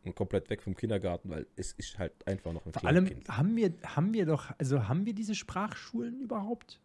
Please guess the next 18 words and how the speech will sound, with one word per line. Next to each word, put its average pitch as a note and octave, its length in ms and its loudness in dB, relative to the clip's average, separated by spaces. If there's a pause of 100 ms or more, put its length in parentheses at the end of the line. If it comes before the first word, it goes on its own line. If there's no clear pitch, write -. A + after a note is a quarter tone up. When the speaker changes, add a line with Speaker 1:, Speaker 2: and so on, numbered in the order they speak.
(120)
Speaker 1:
Ja. D#3+ 140 2
Speaker 2:
Ich D3 60 6
meine, D#3+ 160 6
wir D3+ 80 8
haben E3 140 8
doch D3+ 100 4
jetzt D#3 160 6
schon F#2 80 4
Speaker 1:
Ja, E2 40 6
haben G2+ 80 4
Speaker 2:
keine C#3 160 8
Speaker 1:
wir. - 60 4
Speaker 2:
Kindergärten G3+ 680 2
und D#3+ 320 0
keine D3+ 440 4 (420)
Lehrkräfte E3 580 6
für D3 140 6
Schulen. B2 500 4